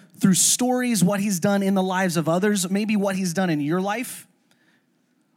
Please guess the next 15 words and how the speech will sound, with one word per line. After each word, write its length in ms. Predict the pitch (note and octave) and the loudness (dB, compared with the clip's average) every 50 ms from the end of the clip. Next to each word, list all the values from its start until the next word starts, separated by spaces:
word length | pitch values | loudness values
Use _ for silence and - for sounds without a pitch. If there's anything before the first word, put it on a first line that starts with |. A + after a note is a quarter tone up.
| _ - | _ -2
a 60 | D#3 | 0
lot 180 | F3+ G3 A3+ A#3+ | 2 2 2 2
of 60 | A#3 | 2
times 340 | - A3 A3+ A3 G#3+ G3 E3 | 2 2 2 2 2 4 4
we 140 | F3+ G#3+ G3+ | 4 4 4
believe 480 | F3 F#3+ F#3 F3+ F#3 G#3+ A#3+ B3 G3 | 2 2 2 2 0 0 0 0 0
the 100 | F#3+ G3 | 0 -2
lies 600 | F3+ F3 G3 G3+ F#3+ E3 C#3+ C3+ C#3 C#3+ C#3+ D3 | 0 0 -2 -2 -2 -2 -4 -2 -4 -4 -4 -6
because 340 | C#3 D3+ F3 - G3+ F#3+ F3 | -6 -6 -4 -2 0 2 4
we 140 | F3 F#3+ F3 | 4 2 4
don't 240 | F#3+ G3 G3+ F3 F3+ | 2 2 2 2 2
know 160 | F#3+ G#3 G3+ | 2 2 2
the 80 | F3+ | 2
truths 440 | E3+ - - - B3+ A3 - - - | 0 -2 0 0 0 0 0 -2 -4
yet. 300 | C3 B2 G2 F#2+ - - | -4 -4 -4 -6 -8 -10